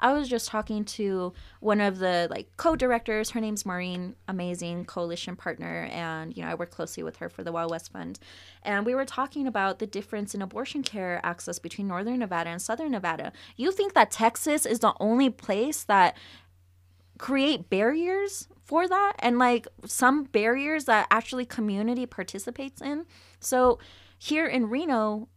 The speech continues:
and in Carson City, and there's a, in, in, in Vegas, there are crisis pregnancy centers. And so for short, C P Cs, but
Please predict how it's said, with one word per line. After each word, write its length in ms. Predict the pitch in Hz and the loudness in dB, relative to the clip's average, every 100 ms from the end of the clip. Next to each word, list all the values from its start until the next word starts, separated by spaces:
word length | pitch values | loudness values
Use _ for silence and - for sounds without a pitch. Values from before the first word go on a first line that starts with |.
| - | -2
and 160 | 220 233 | 2 2
in 80 | 226 | 2
Carson 420 | - 240 - 226 | 0 -2 -2 -4
City, 340 | - 320 320 | -4 -4 0
and 140 | 247 226 | 0 2
there's 220 | 220 220 | 0 -2
a, 80 | 214 | -6
in, 240 | 208 202 202 | -6 -6 -6
in, 460 | 214 - 202 202 - | -6 -8 -6 -8 -6
in 120 | 208 | -4
Vegas, 560 | 208 320 285 220 220 - | -2 -2 0 -2 -2 0
there 220 | 240 285 | 4 6
are 80 | 320 | 6
crisis 500 | - - 247 - 226 | 2 -2 0 0 -6
pregnancy 480 | - 254 262 240 202 | -4 -2 0 0 -4
centers. 480 | - 185 - 196 190 | -6 -6 -6 -6 -4
And 220 | 190 190 - - - | -4 -4 -10 -20 -6
so 320 | - 240 226 | 2 6 4
for 200 | 226 233 | 2 -2
short, 520 | 220 - 339 302 226 - | 0 -2 0 2 0 -4
C 180 | - - | -6 -4
P 160 | 247 220 | -4 -6
Cs, 520 | - 277 220 196 190 - - _ | -6 -4 -2 -4 -6 -16 -20 _
but 320 | 233 220 190 | 6 6 6